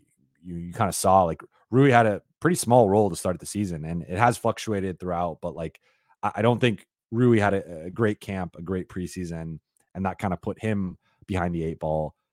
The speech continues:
to start the year. So I, I think the Lakers have tried to prioritize continuity, and, um, you know, with the exception of, of D'Lo, who, again, that contract was basically signed to be moved, uh,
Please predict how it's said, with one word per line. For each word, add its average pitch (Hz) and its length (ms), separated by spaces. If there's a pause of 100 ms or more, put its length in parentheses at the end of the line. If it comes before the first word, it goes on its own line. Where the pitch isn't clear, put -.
to - 60
start 90 240
the 92 80
year. 87 220
So 101 340 (360)
I, 123 140
I 151 60
think 208 100
the 175 60
Lakers 151 240
have 113 240
tried 104 380
to 104 200
prioritize 95 480
continuity, 95 640
and, 90 240 (240)
um, 87 500
you 90 80
know, 90 60
with 92 120
the 98 80
exception 98 460
of, 90 180
of 85 160
D'Lo, 98 480
who, 90 360 (240)
again, 92 280
that 90 180
contract 92 520
was 87 480 (560)
basically 113 420
signed 92 420
to 95 80
be 87 140
moved, 104 540 (380)
uh, 80 200